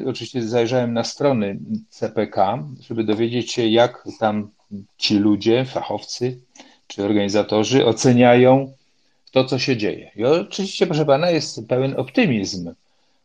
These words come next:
Dowiedziałem się, że program dobrowolnych nabyć poszedł świetnie. Siódmego kwietnia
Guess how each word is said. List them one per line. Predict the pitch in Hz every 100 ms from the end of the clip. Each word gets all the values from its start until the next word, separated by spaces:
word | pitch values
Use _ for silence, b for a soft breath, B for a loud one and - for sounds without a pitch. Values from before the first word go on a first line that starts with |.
| _
Dowiedziałem | 113 113 110 127 165
się, | - 151
że | 131 113 98
program | - 123 139 123 113 104
dobrowolnych | 107 107 110 117 123 120 110 -
nabyć | 117 120 107 101 -
poszedł | - 113 - 90
świetnie. | - - 101 - - 127
Siódmego | 131 110 107 113 110
kwietnia | - 117 113 113